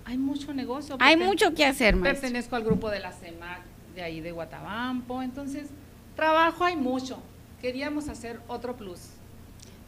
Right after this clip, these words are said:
Speaker 2: Tiempos traen tiempos, maestra.
Speaker 1: Exacto, y hay que
Speaker 2: <laughs>
Speaker 1: aceptarlos. Y sobre todo,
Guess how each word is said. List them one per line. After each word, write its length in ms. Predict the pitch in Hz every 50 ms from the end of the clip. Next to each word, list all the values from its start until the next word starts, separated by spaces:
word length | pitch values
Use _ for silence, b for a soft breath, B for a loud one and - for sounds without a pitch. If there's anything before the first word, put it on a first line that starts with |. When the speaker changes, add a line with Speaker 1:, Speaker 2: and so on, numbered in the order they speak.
| -
Speaker 2:
Tiempos 280 | - 302 330 311 320 339
traen 180 | 330 320 302 -
tiempos, 280 | 285 262 247 240 233
maestra. 440 | 226 220 208 202 196 196 - 202 190 - -
Speaker 1:
Exacto, 520 | 175 - - - 190 170 160 - - 175 277 -
y 140 | 214 262
hay 120 | 196 190 196
que 100 | - 220
Speaker 2:
<laughs> 80 | 208
Speaker 1:
aceptarlos. 560 | 208 - 226 226 - - 180 165 156 156 156 156 B B B B B B
Y 100 | 233 233
sobre 320 | 233 - 254 240 233 233
todo, 480 | 226 226 - 247 262 285 330 349 359 -